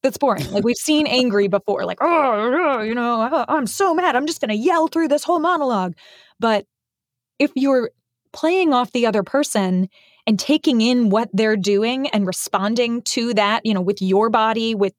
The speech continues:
potentially your voice, it keeps it alive, right? It makes it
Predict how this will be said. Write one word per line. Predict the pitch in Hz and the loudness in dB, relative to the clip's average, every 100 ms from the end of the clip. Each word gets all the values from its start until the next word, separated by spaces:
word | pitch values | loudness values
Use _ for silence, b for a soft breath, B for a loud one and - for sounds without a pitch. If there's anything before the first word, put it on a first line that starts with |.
| 359 - | -16 -8
potentially | 233 240 220 220 | -6 -4 -2 -2
your | 202 208 214 | 0 0 0
voice, | 190 190 208 254 - B B B _ _ | 0 0 0 -2 -8 B B B _ _
it | - 233 - | -4 -4 -2
keeps | - - - | -2 -2 -4
it | - | -2
alive, | 196 180 180 185 - - 185 - _ _ _ _ | -2 0 0 0 -2 -4 -6 -10 _ _ _ _
right? | 202 214 - | 0 0 0
It | 214 | 2
makes | 214 208 226 | 2 0 -4
it | - | -4